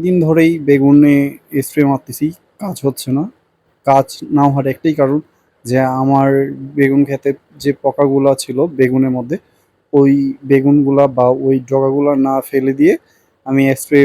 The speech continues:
মারে যাই, স্প্রে মারে যাই, যার কারণে হচ্ছে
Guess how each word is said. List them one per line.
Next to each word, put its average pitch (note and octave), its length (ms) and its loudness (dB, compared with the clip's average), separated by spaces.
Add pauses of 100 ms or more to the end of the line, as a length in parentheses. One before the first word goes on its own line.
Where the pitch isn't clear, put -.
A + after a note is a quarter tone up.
(120)
মারে C3+ 340 0
যাই, C#3 180 2 (320)
স্প্রে - 260 -6
মারে C3 220 -4
যাই, F#3 120 -4 (160)
যার C3 220 2
কারণে C3 300 0
হচ্ছে C3+ 220 -4